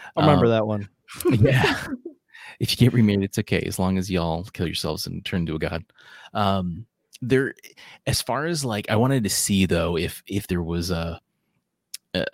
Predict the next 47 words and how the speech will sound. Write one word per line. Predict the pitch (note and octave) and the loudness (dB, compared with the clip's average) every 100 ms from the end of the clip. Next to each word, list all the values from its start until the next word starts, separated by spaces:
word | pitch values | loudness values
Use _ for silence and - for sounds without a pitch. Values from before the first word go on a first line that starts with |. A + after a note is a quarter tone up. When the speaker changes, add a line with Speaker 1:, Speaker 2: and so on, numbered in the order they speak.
| G1+ | -6
Speaker 2:
the | F2+ - | -6 2
oldest | G#2+ G2 - | 2 2 -2
record. | F2 F2+ - E2 C2 - - - | 0 0 0 -4 -6 -8 -14 0
And | G2+ G2+ F#2+ F2 | 4 6 4 0
of | - | -6
course, | - C#3+ C3+ - | 2 4 4 2
there, | G#2 - | -2 -2
there's | G2 F#2 | -4 0
not, | G#2 G2 - - | 2 2 0 0
you | F#2+ | 2
know, | F2+ | 4
anything, | F#2 F#2+ F2+ - | 2 2 0 -2
uh, | D#2 C2+ G2 - | 0 2 2 0
there, | G#2 G2 - | 0 0 2
there's | G#2+ G2 F#2+ - - - - | 2 4 2 -4 -8 -16 -10
some | - G2 F2 | -2 2 4
Jin | D#2+ F#2 F#2 | 6 6 8
Dynasty | F2+ F2 F2 - - E2 | 6 4 2 0 -4 -4
stuff, | - E2 D#2+ - - - - | 0 2 2 0 -10 -14 -4
which | F#2+ - | -2 0
is, | E2+ - | -2 -4
uh, | E2+ E2+ D#2+ - | -4 -2 -4 -6
two | - F#2+ | 0 2
sixty-six | F#2 - - F#2 - F2+ - | 2 0 -2 -4 -2 -2 0
A | E2+ | 0
D, | E2 D2+ E2+ F2 - - - | -2 -2 0 0 -2 -16 -4
which | - - | 0 0
if | F#2+ G2 | 2 4
you, | F2+ | 4
if | D2 - | 4 4
you | F#2+ | 4
listen | - | 4
to | F2+ | 2
our | E2+ | 2
Guan | - F2 E2+ | 4 4 4
Yu | E2+ D#2+ | 4 2
episode, | G2 F2+ - E2 E2 | 0 0 2 2 0
that's | F2 - | -2 0
right | F2 | 0
after | F2+ F2+ | 0 -2
the | - | -2
Han | F2 E2+ | 0 -2
Dynasty. | E2+ E2 F2+ - - | -2 -2 -4 -4 -4
So | - F#2+ | 0 0
this | - - | 0 -2
is | F#2+ | -4
after, | E2+ F2 - E2+ | -4 -4 -2 -2